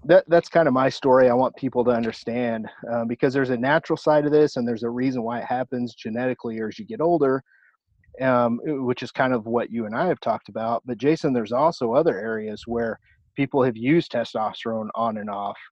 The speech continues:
and they try and come off, and they just can't get their natural testosterone levels. Why don't you talk about that?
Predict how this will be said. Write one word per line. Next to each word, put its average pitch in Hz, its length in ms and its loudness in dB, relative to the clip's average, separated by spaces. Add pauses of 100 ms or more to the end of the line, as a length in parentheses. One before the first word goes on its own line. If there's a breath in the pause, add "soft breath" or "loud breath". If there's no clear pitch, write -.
and 117 140 -6
they 110 100 -6
try 123 260 0
and 113 120 -4
come 110 160 -6
off, 107 220 -4
and 113 100 -10
they 104 80 -8
just 101 220 -16
can't 113 220 -10
get 110 140 -10
their 107 140 -10
natural 107 340 -10 (100)
testosterone 107 560 -8
levels. 104 260 -10
Why 127 100 -4
don't 131 160 -8
you 117 60 -20
talk 123 220 0
about 104 280 -8
that? 107 200 -8